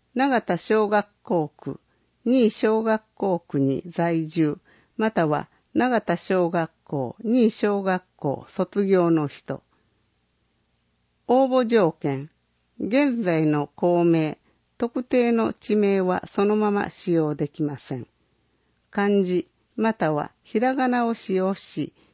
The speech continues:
一人につき一点の応募とします。詳しくはお問い合わせください。応募方法、校名、振り仮名記載、校名の理由、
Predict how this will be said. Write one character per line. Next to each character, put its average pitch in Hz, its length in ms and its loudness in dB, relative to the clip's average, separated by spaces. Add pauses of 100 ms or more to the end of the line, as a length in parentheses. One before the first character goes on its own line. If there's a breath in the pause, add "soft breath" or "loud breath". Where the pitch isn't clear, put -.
一 - 260 0
人 202 160 6
に 156 140 6
つ - 180 -6
き - 260 -8 (160)
一 240 120 -4
点 208 420 0
の - 200 -2
応 151 180 0
募 147 140 -6
と 208 120 -6
し - 200 -6
ま 123 140 -6
す。 - 280 -20 (880)
詳 277 240 2
し - 160 -8
く 220 180 -6
は 165 220 -2
お 160 120 -12
問 151 240 0
い 143 60 -2
合 139 80 -4
わ 135 100 -6
せ 139 160 -8
く 139 120 -12
だ 127 120 -10
さ - 180 -12
い。 117 120 -16 (1400)
応 254 240 4
募 240 180 0
方 180 320 0
法、 139 440 -12 (840)
校 220 340 2
名、 185 400 2 (340)
振 - 180 -6
り 208 160 -2
仮 190 120 0
名 180 140 -2
記 - 140 -20
載、 151 320 -6 (840)
校 247 300 2
名 247 260 2
の 226 200 0
理 208 260 0
由、 185 300 0